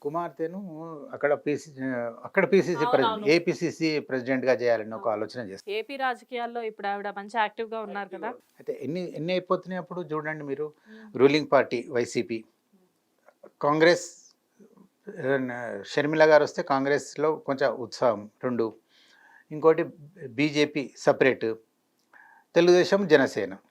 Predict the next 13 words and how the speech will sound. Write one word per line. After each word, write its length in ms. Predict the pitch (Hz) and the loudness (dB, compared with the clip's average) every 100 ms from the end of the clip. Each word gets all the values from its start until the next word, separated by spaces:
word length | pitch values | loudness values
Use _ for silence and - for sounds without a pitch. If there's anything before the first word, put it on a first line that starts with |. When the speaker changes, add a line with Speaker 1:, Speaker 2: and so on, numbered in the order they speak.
| _ 208 | _ -20
Speaker 2:
ఓకే. 200 | 202 _ _ _ _ _ 190 | -20 _ _ _ _ _ -8
Speaker 1:
So, 120 | 185 | -6
ఇన్ని 220 | 165 175 | -2 -2
పార్టీలు 540 | - 165 160 147 123 - _ _ _ _ _ - | 4 4 4 -2 -8 -12 _ _ _ _ _ 2
పోటీ 180 | 156 147 | 4 4
చేస్తాయి. 380 | 117 95 - 95 _ _ | 0 -2 -10 -20 _ _
Speaker 2:
మ్మ్. 180 | 208 208 - _ - | -20 -20 -20 _ 0
Speaker 1:
మళ్ళీ 200 | 196 214 | 2 2
సిపిఐ, 380 | 208 202 208 190 | 2 4 6 4
సిపిఎం 500 | 208 190 190 202 185 _ | 4 2 0 0 -8 _
ఉండే 200 | 143 135 | -2 2
ఉంటుంది 380 | 117 92 - 92 | 2 2 -12 -18
అక్కడ. 140 | - | -18